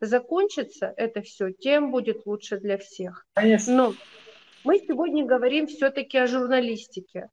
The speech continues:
Speaker 1: И пример, там, допустим, как используется журналистика вот в современном мире и для чего она используется.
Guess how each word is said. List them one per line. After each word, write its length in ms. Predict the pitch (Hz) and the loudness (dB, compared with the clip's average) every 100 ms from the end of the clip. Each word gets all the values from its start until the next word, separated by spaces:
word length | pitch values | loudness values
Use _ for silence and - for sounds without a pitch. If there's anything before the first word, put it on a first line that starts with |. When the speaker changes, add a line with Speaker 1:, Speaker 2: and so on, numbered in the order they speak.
| - - - - | -14 -10 -10 -2
Speaker 1:
И 340 | 226 220 214 202 | 0 2 -2 -4
пример, 420 | - 247 269 349 381 - | -4 0 2 4 2 0
там, 200 | 220 208 | -2 -2
допустим, 520 | 208 220 233 - 214 | -4 -6 -8 -8 -4
как 160 | 240 240 | -2 -2
используется 1160 | - - - 247 208 214 202 202 - 208 196 196 190 - _ - | -4 -12 -2 -2 -2 -4 -4 -6 -2 2 2 0 -8 -20 _ -4
журналистика 1200 | 233 254 262 262 262 - - - 202 190 190 - 208 | 0 4 2 2 -2 -4 -10 -6 -2 0 -2 -2 -2
вот 220 | 226 226 | -2 -2
в 60 | - | -4
современном 760 | 233 240 247 247 226 214 226 | -2 0 2 2 2 0 0
мире 400 | 269 370 320 269 | 2 2 4 2
и 100 | - | -2
для 160 | 220 214 | -6 -8
чего 360 | - 214 233 339 | -10 -4 2 2
она 320 | 311 285 262 | 2 0 -2
используется. 1000 | - - 269 269 226 226 202 - - 196 | -4 -6 -4 -4 -2 -2 -4 -8 -8 -6